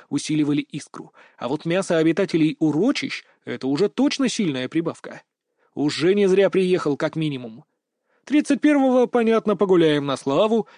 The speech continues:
встретим Новый год. Буря закончится как раз к утру первого числа, так что потом можем выбраться на охоту. Марк, судя по твоим высказываниям на шабаше, ты кое-что в этом смыслишь?» «Самую малость», снова приврал я.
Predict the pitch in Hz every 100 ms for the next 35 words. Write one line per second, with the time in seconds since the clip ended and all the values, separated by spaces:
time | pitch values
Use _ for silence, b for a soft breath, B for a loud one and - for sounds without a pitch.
0 | b - 277 285 202 160 139 127 143 262
1 | 262 - _ _ _ - 254 262 190 208
2 | 240 196 190 196 180 202 190 208 - 185
3 | 214 196 185 180 160 156 190 - 143 -
4 | B B 143 139 - - - - 262 277
5 | 254 294 277 262 269 - 254 247 214 269
6 | - - _ _ _ _ - 131 185 135
7 | 180 196 202 214 226 226 220 233 240 214
8 | 214 226 220 240 - 202 143 - - B
9 | B - 160 190 185 - 214 214 202 277
10 | 294 - - - _ _ _ _ _ -
11 | 208 220 214 214 202 127 - _ - -
12 | 160 135 135 135 139 127 123 -